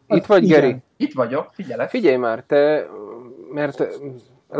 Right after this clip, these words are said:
Speaker 1: nálad láttam legutoljára emberi méretekben üvegszálat.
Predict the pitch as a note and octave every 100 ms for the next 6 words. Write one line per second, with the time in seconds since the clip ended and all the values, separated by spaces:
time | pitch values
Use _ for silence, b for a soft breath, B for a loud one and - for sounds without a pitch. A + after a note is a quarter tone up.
0 | C#3+ D3+ D#3 D#3 C#3+ C3 B2+ _ B2+ B2
1 | A#2 G#2+ B2+ B2 A#2+ C3 B2+ B2 B2 B2+
2 | A#2 G2 C3 B2+ B2+ B2+ B2+ B2 B2+ -
3 | B2 B2+ B2 B2 A#2 C3 B2 - - A#2
4 | B2